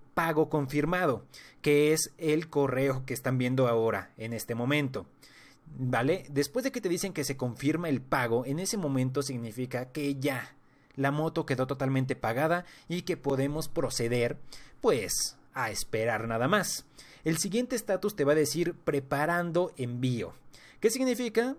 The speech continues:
Pues que ya le dan las noticias al proveedor, a la persona que te vaya a enviar la motocicleta, de que tiene que pasártela a dejar.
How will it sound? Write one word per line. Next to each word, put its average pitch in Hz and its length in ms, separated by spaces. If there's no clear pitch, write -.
Pues 208 280
que 180 120
ya 151 200
le 156 180
dan 131 300
las 131 160
noticias 156 680
al 123 220
proveedor, 120 720
a 117 100
la 117 160
persona 156 320
que 143 100
te 127 160
vaya 160 420
a 110 60
enviar 120 320
la 127 60
motocicleta, 160 640
de 190 120
que 127 100
tiene 135 240
que 135 100
pasártela 113 760
a 104 60
dejar. 131 400